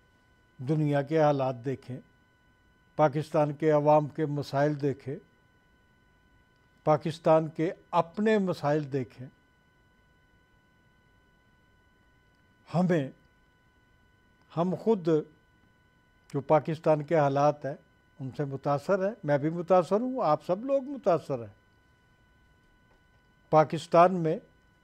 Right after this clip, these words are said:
दो, चार, पाँच फीसद लोग ऐसे हैं जिनको मौजूदा हालात ने मुतासर नहीं किया।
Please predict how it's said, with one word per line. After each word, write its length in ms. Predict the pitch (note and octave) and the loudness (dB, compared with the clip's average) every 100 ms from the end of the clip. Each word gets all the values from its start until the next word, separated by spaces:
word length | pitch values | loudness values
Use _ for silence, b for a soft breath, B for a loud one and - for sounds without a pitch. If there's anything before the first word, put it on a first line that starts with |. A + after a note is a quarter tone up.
| _ _ _ _ - | _ _ _ _ -20
दो, 340 | B2 E3+ F#3+ G3+ | -2 6 8 8
चार, 400 | G3+ F3 E3 F#3 | 6 8 10 8
पाँच 400 | - D#3+ F3+ F3 | 4 4 4 0
फीसद 540 | - F3 - C4+ B3 | -10 -10 -6 -8 -2
लोग 280 | G#3 G3 F3 | 2 4 4
ऐसे 340 | E3+ - F3 D3 | 0 0 -2 0
हैं 220 | C3+ E3+ _ _ _ _ _ _ _ - _ _ _ _ _ _ _ _ - | -2 -6 _ _ _ _ _ _ _ -20 _ _ _ _ _ _ _ _ -16
जिनको 640 | B2 F3+ F#3+ F#3 F#3+ F#3+ - | 2 2 2 2 4 4 -2
मौजूदा 840 | D#3+ D#3 D#3+ D3+ E3+ F3+ F3+ F3+ - | -4 2 2 2 0 6 6 6 0
हालात 560 | A#2+ C#3+ D#3 D#3 D#3+ | -2 2 6 4 4
ने 120 | E3+ E3+ | -2 -4
मुतासर 560 | D#3+ C#3 C#3+ C#3+ F3 | -4 0 0 0 -2
नहीं 220 | D#3 E3 | -4 -4
किया। 400 | F3 D3 C#3 E3+ | -6 -6 -2 -2